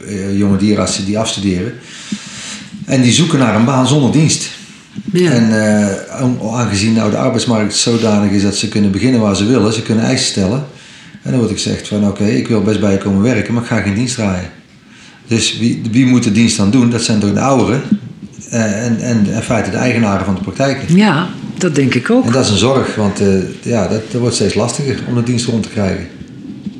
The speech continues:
Speaker 1: We zien het nou in de gezelschapsdieren al bijvoorbeeld. Wij hebben nou, eh, we werken in een, eh, samenwerkingsverband voor de gezelschapsdieren met verschillende praktijken uit de regio.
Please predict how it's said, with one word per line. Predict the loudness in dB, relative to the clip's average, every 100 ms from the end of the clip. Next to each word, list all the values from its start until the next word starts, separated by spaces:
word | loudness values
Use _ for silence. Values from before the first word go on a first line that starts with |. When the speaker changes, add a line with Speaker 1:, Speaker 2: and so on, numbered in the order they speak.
| -12 -4
Speaker 1:
We |
zien | 0 2
het | 4
nou | 2 2
in |
de | 2
gezelschapsdieren | 2 2 2 2 0 2 2 2
al | -2
bijvoorbeeld. | -2 -4 -2 -2 0
Wij | 0
hebben | 2 0
nou, | 0 -2 -4 -12 -16 -18 -20 -10
eh, | -2 2 2 2
we | 0 0
werken | 2 0 2 0 2
in | 2
een, | 0 0 -2
eh, | -2 -2 -2 -4
samenwerkingsverband | -2 0 0 0 0 -2 -2
voor | -2
de | -2
gezelschapsdieren | 0 0 0 -2 0 0 0
met | 0
verschillende | -2 0 0
praktijken | -2 -2 -2 0 -2
uit |
de | 0
regio. | 0 0 0 0 -2